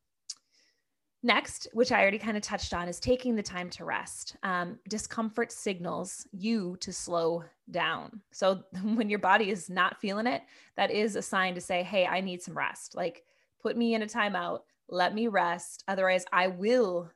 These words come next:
get more and more wore out, run down, and this will result in getting sick."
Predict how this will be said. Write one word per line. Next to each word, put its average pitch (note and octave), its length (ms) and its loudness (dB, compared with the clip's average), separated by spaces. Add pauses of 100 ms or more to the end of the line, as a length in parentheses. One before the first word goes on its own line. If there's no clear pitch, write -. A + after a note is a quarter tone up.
(180)
get G3+ 240 -2
more F#3 320 0
and F#3 140 -4
more F3 320 -2
wore E3+ 360 6
out, F3+ 380 4 (320)
run F3 300 2
down, F3+ 500 0 (100)
and F#3 140 -4
this F3+ 160 -4
will F#3 160 -2
result F3 580 -2
in F#3 120 -8
getting E3+ 240 -6
sick." - 420 -10